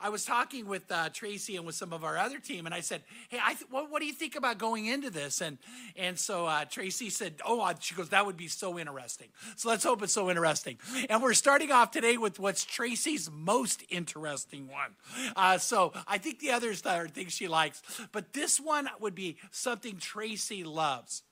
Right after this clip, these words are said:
And it's something that happened very personally to me when I was in graduate school studying counseling, and I began to hear about and understand something that I had never heard about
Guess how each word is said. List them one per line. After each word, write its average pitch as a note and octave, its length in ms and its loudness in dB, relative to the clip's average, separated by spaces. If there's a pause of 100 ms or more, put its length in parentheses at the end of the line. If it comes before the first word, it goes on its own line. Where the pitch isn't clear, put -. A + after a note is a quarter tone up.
(420)
And G#3 180 0
it's F3+ 180 -2
something D4 560 2
that A#3+ 140 0
happened G3+ 560 2
very F#3 240 -2
personally F#3+ 600 -2
to D3 100 -8
me D#3 160 -8
when D#3 140 -6
I D#3+ 120 0
was D#3 160 -8
in D#3 120 -8
graduate C#3+ 540 -4
school D3 480 -6 (340)
studying A3 580 0
counseling, D3 640 -4 (320)
and F#3+ 120 0
I F#3+ 60 8
began F#3 460 -4
to C#4+ 80 -2 (140)
hear C4 320 -6
about F3 520 -4
and E3+ 140 -6
understand F#3+ 880 -2
something D3+ 560 -2
that D3+ 120 -2
I C#3+ 80 0
had C#3 120 -4
never G3+ 560 2
heard G#3 260 0
about D3 440 0